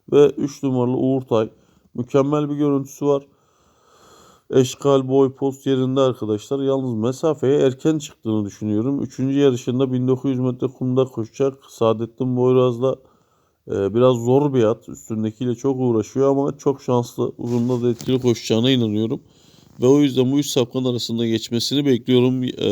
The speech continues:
yarın. Eğer ki buraya tuttuğunuz atlar varsa ekleyin. Dördüncü at olarak eklemek istediğiniz at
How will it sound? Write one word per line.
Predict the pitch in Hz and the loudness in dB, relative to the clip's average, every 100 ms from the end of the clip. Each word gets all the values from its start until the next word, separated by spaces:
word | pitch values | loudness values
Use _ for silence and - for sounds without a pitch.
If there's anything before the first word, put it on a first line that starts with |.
| 101 101 104 | 0 0 -2
yarın. | 120 127 110 131 - _ _ _ _ _ _ - _ _ _ - | 2 2 2 0 -8 _ _ _ _ _ _ -20 _ _ _ -6
Eğer | 139 151 139 131 | 2 4 4 2
ki | 135 | -6
buraya | 139 143 131 127 _ | -2 0 0 -2 _
tuttuğunuz | 131 131 127 127 | -16 -12 -8 -2
atlar | 123 120 123 | -2 0 0
varsa | 123 127 123 127 | 2 2 0 0
ekleyin. | 131 127 123 127 123 _ 120 127 | -2 -2 -4 -4 -6 _ -2 4
Dördüncü | 135 135 143 147 | 4 4 -2 2
at | 151 151 | 2 2
olarak | - 135 135 127 - | -2 -2 0 0 -2
eklemek | 127 - 135 131 | -6 -4 -4 -4
istediğiniz | 127 131 120 131 127 | -6 -8 -2 0 -2
at | 113 120 120 | 0 -2 -2